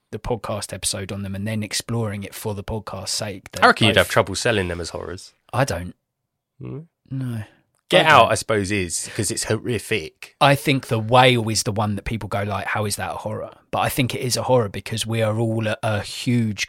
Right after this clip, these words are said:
Speaker 1: grie-, personal grief away from ending up like Charlie does in that film.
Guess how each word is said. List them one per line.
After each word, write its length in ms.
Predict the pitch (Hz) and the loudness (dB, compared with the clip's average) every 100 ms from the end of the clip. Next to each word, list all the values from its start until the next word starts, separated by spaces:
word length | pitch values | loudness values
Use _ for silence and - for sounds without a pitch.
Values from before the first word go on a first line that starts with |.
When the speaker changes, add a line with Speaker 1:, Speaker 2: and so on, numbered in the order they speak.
| _ | _
Speaker 1:
grie-, 320 | 120 120 113 - | -6 -4 -4 -2
personal 480 | 117 117 - 117 101 | -2 0 0 -2 -4
grief 340 | 110 110 - | -6 -6 -8
away 220 | 104 104 101 | -6 -6 -6
from 320 | - 107 95 | -10 -8 -8
ending 320 | 113 104 101 | -4 -4 -4
up 180 | 107 - | -6 -6
like 180 | 101 95 | -8 -8
Charlie 320 | - 101 98 | -8 -6 -6
does 220 | 95 95 | -8 -8
in 80 | 92 | -8
that 160 | 101 - | -10 -12
film. 300 | - 101 | -14 -14